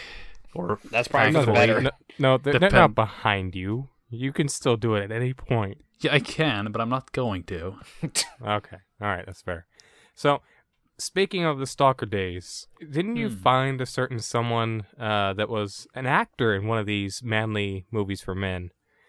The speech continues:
Speaker 3: um, and find his real name and, and just easily track him down in, like, ten minutes?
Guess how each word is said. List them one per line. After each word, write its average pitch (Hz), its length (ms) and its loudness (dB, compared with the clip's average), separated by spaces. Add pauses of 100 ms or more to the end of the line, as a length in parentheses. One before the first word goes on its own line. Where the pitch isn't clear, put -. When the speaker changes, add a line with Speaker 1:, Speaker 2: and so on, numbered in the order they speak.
(340)
Speaker 3:
um, 92 600 -4 (560)
and 131 240 -10
find 156 200 4
his 113 140 0
real 120 160 0
name 107 560 0
and, 92 220 -4
and 98 220 -4
just 98 260 -4
easily 117 300 -2
track - 260 -4
him 104 100 -6
down 98 120 -2
in, 98 60 -6
like, 95 180 -8
ten 101 180 -8
minutes? 95 400 -14